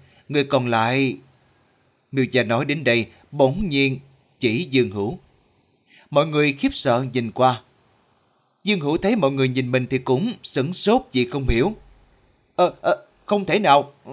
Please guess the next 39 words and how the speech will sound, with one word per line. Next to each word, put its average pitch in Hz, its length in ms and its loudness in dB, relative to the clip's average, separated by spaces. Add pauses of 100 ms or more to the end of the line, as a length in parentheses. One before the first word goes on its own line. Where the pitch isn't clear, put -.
(240)
là 151 100 4
ta 180 200 8
hả?" 160 220 6 (920)
Miêu 147 160 0
Gia 123 280 4 (100)
gật 127 220 -2
đầu. 107 220 0 (680)
"Đúng 120 340 -2
vậy, 104 300 0 (440)
với 127 320 2
năng 120 260 -2
lực 104 160 -6
chúa 147 160 2
tể, 123 360 0 (360)
chỉ 208 100 -2
cần 127 240 -2
bản 143 260 2
ngã 127 140 2
của 190 120 -4
người 127 200 0
thức 208 280 -6
tỉnh 127 280 -4 (240)
thì 147 120 0
khiến 165 360 0
dạng 127 280 0
ma 151 240 6
thần 110 180 -4
phục 117 380 -4
là 107 140 2
một 113 200 -4
chuyện 110 240 -2
dễ 110 260 0
dàng." 98 200 -2 (1300)
Vẻ 151 140 0
mặt 160 200 0
Dương 147 160 -2
Hữu 127 180 2
biến 143 280 0
đổi. 104 280 -2